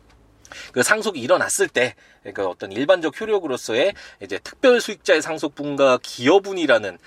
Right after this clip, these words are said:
에, 그런 내용이 나오는데 한번 읽어보면서 그 내용이 무엇인지 확인해 보도록 하죠. 제 천팔 조는 특별 수익자의 상속분이라는 제목으로 공동 상속인 중에 피상속인으로부터 재산의 증여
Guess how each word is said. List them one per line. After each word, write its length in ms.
에, 140
그런 280
내용이 280
나오는데 500
한번 220
읽어보면서 640
그 100
내용이 300
무엇인지 500
확인해 320
보도록 340
하죠. 160
제 220
천팔 560
조는 500
특별 400
수익자의 480
상속분이라는 1000
제목으로 640
공동 420
상속인 460
중에 260
피상속인으로부터 1300
재산의 500
증여 500